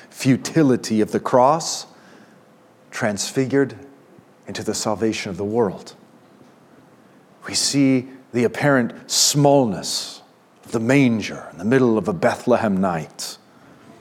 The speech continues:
transfigured into the dawning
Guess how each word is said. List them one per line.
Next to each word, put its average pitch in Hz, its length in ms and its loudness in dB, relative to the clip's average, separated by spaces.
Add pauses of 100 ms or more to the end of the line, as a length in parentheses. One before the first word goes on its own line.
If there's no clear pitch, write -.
(440)
transfigured - 800 -4 (680)
into - 160 -10
the 92 140 -6
dawning 123 680 -2